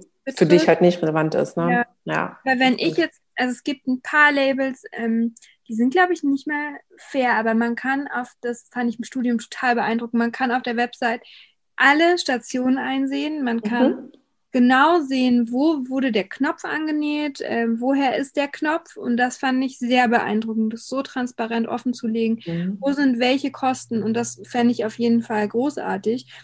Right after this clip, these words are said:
Speaker 2: wenn man dann auch mal sieht, wie ist denn die Marge bei, äh, bei jetzt irgendeinem Fast-Fashion-T-Shirt, wo bleibt denn das meiste Geld hängen? Und das fände ich auf jeden Fall einen schönen Weg, um auch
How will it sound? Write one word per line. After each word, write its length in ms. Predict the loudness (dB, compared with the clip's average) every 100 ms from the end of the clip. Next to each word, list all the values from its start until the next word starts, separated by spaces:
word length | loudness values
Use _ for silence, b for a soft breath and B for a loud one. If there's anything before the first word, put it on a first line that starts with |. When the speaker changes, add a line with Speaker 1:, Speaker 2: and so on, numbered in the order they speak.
| _
Speaker 2:
wenn 140 | 2
man 100 | 4
dann 140 | 4 2
auch 120 | 2
mal 220 | 2 4
sieht, 300 | 2 -2 -10 -14
wie 240 | -4 0
ist 180 | 0 -2
denn 160 | 0 2
die 80 |
Marge 380 | 4 6 6 4
bei, 440 | 2 2 2 0 -2
äh, 200 | -14 -18 -20 _ _ -2
bei 460 | 0 0 -2 -4 -10 -18 -4
jetzt 240 | -4 -2
irgendeinem 380 | 0 2 2 0
Fast-Fashion-T-Shirt, 1600 | 0 -2 -4 -4 -2 0 0 2 0 -4 -2 -2 0 -4 -4 -6 -8 B B B -8
wo 160 | -4
bleibt 340 | 0 2 2 2
denn 140 | 2
das 340 | 2 -2 _ -4
meiste 360 | 0 -2 -2
Geld 380 | 0 2 2 0
hängen? 440 | 0 2 2 0
Und 260 | -2 -2 -2 B B B _
das 220 | -4 -4
fände 240 | 0 2 2
ich 100 | 0
auf 100 | 0
jeden 240 | 2 2
Fall 160 | 2 0
einen 180 | 2 0
schönen 400 | 0 4 4 2
Weg, 260 | 0 0
um 320 | -2 0 -2 -4
auch 320 | -4 -4 -6